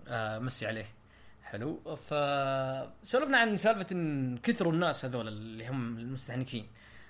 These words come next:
آه، كيف أقول لك أحمد؟ آه، في الجيمنج صار فيه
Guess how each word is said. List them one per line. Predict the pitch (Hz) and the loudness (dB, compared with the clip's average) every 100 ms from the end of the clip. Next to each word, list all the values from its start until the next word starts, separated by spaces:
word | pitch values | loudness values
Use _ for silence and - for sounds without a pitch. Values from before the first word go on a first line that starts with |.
| - | -14
آه، | 135 139 135 - - - - - - - - - - - - | -12 -12 -14 -16 -16 -18 -20 -20 -20 -20 -20 -20 -20 -18 -2
كيف | 185 | -2
أقول | 165 165 | 0 0
لك | 135 | -2
أحمد؟ | 131 120 113 101 - - - - - 143 | -4 -6 -8 -12 -18 -20 -20 -20 -14 -8
آه، | 139 127 120 | -6 -6 -8
في | - 139 | -8 -4
الجيمنج | 127 131 160 196 208 202 - | -2 4 6 6 6 4 2
صار | - 135 | -2 -2
فيه | 117 131 | -2 -4